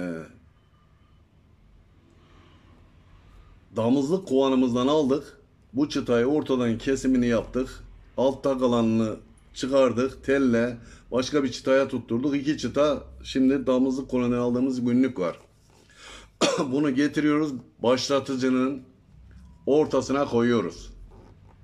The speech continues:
Başlatıcının ortasına koyduğumuzda on iki, şey, yirmi dört saat, yani bir gün tutuyoruz.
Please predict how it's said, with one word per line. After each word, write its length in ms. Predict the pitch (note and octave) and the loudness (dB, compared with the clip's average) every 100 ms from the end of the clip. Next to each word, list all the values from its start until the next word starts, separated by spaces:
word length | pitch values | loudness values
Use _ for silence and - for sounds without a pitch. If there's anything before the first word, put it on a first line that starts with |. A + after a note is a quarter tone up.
| - - - | -20 -20 -6
Başlatıcının 760 | F#2+ C3+ C3+ D3+ C#3+ C3+ B2+ | -2 0 0 -2 -2 -2 0
ortasına 560 | B2 C3+ D3 C3+ D3 B2 | 0 -2 -4 -2 -4 -2
koyduğumuzda 840 | A#2 C3+ C#3+ D#3 C#3+ F2+ G2 G2 A#2 - - - - - - - - - - - - - - - | -2 0 2 2 0 -2 -4 -4 -10 -18 -20 -20 -18 -16 -16 -18 -20 -20 -20 -20 -20 -20 -10 0
on 200 | C3+ E3 | 2 2
iki, 300 | D#3+ - - | 0 -4 -4
şey, 280 | - C#3 | 0 2
yirmi 320 | A#2+ C#3 D#3 D3+ | 4 4 2 2
dört 200 | E3+ - | 2 2
saat, 420 | A#2 F#2 - - | 0 0 -4 -2
yani 380 | A#2 C#3 C#3+ C#3 | 0 0 0 0
bir 140 | F3 | 0
gün 220 | C#3+ D#3 | 0 -2
tutuyoruz. 640 | - B2 C#3 B2+ F#2+ - | -2 -2 0 2 0 -6